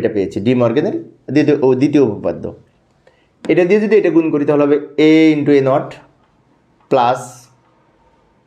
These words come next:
plus a not b plus a b b not, a b not plus b into বি not। আমি আবার বলছি, লক্ষ্য করি, এটার সাথে এটা গুণ করে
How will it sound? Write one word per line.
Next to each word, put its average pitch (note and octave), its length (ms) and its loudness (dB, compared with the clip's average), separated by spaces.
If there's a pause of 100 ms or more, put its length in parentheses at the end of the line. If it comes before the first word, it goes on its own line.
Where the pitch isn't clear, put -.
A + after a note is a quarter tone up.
(240)
plus A#2+ 280 0 (1400)
a - 100 4
not D3 140 0 (100)
b G#2+ 100 -4 (1500)
plus B2 280 2 (1400)
a - 20 4 (100)
b D3 120 4 (600)
b C3+ 160 0
not, D3+ 200 0 (880)
a - 80 2
b C#3+ 160 4
not D#3 160 0 (120)
plus C3 280 2 (580)
b C#3 140 4
into B2+ 200 0
বি A2 140 2
not। E2 140 -10 (540)
আমি C#3+ 200 2
আবার D3 220 2
বলছি, A#2 220 -4
লক্ষ্য A2+ 220 -4
করি, A#2 120 -4 (840)
এটার C#3 220 0
সাথে D#3 200 2
এটা D#3 160 4
গুণ D3+ 140 0
করে D3+ 100 2